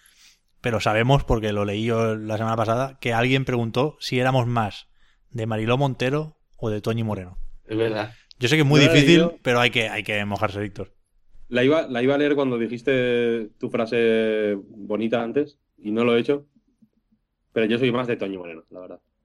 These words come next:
Speaker 2: Uf.
Speaker 1: Pero así, ¿no te cuesta decirlo?
Speaker 3: No, nada.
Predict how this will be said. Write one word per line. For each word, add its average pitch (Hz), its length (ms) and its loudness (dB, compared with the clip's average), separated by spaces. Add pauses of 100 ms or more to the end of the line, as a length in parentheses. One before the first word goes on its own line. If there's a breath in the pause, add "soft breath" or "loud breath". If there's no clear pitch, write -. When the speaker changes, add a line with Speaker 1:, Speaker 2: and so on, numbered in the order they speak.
(140)
Speaker 2:
Uf. 107 260 -10 (580)
Speaker 1:
Pero 104 160 -8
así, 113 320 -14 (380)
¿no 127 140 -4
te 160 100 -2
cuesta 170 260 -2
decirlo? 107 380 -4 (2000)
Speaker 3:
No, 127 360 -2 (160)
nada. 98 280 -12